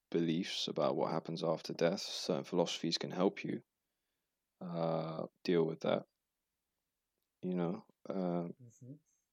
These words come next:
Speaker 1: but it's, you know, the way I look at it is, why fear the inevitable? You know, I, I'm
Speaker 2: Fear?
Speaker 1: Why fear the inevitable, being death?
Speaker 2: Oh, okay.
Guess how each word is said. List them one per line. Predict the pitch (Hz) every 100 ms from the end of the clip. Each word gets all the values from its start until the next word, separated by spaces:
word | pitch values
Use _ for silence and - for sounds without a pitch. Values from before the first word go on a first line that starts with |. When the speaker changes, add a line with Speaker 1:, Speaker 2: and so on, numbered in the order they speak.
| -
Speaker 1:
but | 107 104
it's, | 92 - - - - _ - 320
you | - - 104
know, | 107
the | 95
way | 104
I | 104
look | 117 123
at | 92
it | 76
is, | 57 190 196 - _ _ _ _ _ _ -
why | 95 92
fear | 98 - 98 92
the | 90
inevitable? | 87 101 110 - - - - _ _ _ _ _ _ _ _ _ _ _ _ _ _ _ _ -
You | 92
know, | 85 87 - - - _ 85
I, | 95 - 95
I'm | 101 -
Speaker 2:
Fear? | 143 113 139 - - - - - - _ _ _ _ _ _ _ -
Speaker 1:
Why | 92 98 98
fear | - 104 95 85
the | - 85
inevitable, | 90 95 98 - - 57 - - -
being | - 87
death? | 87 90 69 - - _ _ _ _ _ -
Speaker 2:
Oh, | 120 117 139 127
okay. | 139 113 131